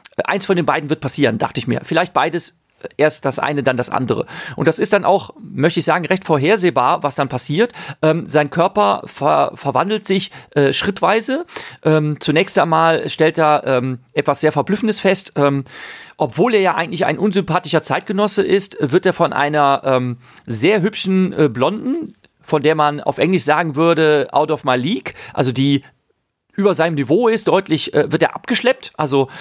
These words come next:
sie guckt sich ihn aus und sagt, ach, sie hatte noch nie was mit einem Forscher. Und, äh, er stellt sich als Superlover heraus. Ähm, also er ist, äh, unglaublich potent und, äh, sie ist dann auch, äh, völlig angetan und regelrecht geflasht und, ähm,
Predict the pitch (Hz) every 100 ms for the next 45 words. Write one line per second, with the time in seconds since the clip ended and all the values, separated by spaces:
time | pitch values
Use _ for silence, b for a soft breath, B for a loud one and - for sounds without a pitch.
0 | B - 196 240 - 180 143 151 156 208
1 | 214 180 165 - 131 147 170 175 143 151
2 | 214 190 185 165 175 156 185 165 B B
3 | 143 170 202 208 - 160 160 - 156 -
4 | 190 190 165 147 - - 143 208 214 180
5 | 196 190 185 180 220 240 - - 151 147
6 | 147 151 - - 143 131 - 123 120 139
7 | - - 139 131 - 240 196 175 - 151
8 | - 165 208 - 139 143 135 - 135 127
9 | B B B B - 123 170 240 247 165
10 | 175 165 147 - - - 151 - 254 214
11 | - 208 175 151 165 147 127 220 156 151
12 | - - 156 185 - - 147 143 135 139
13 | 135 131